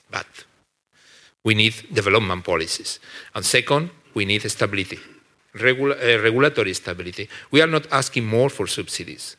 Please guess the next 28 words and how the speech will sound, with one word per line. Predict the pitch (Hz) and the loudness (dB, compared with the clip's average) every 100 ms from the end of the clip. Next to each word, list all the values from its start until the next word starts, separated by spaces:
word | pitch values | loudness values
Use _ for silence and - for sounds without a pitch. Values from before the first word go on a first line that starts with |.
| - | 0
We | 131 | 4
are | 131 131 - | 6 4 0
asking | 127 - 117 | -4 -2 -2
only | 113 120 | -2 -4
for | - 104 | -4 -8
condition | - 95 110 110 120 | -8 -8 -8 -8 -10
to, | 117 104 98 - - - - | -8 -6 -6 -8 -18 -14 2
that | 101 | 2
really | 95 120 131 143 - | 6 6 8 6 2
we | 127 120 | 0 0
can | - 117 120 139 - - | 0 2 2 0 -8 -12
to | - | -4
compete | - 95 92 107 - | 0 0 0 -2 -2
in | 98 | -2
the | |
market. | 107 123 127 - - - | 2 2 2 -2 -8 -12
A | 104 | -10
good | 95 113 | -4 -2
example | 107 - 123 117 110 87 | 0 2 2 2 2 0
is, | 90 - | 0 0
uh, | 90 82 82 | 0 0 0
net, | 98 101 143 | 0 0 -2
the | 113 | -2
self-consumption | 92 - 101 95 - 101 - 104 - 92 | 0 0 0 0 -6 -4 -4 -2 -4 -6
of | 87 | -8
the | 95 | -8
net | 90 | -4
metering. | 113 131 - 82 76 | 0 0 0 -4 -6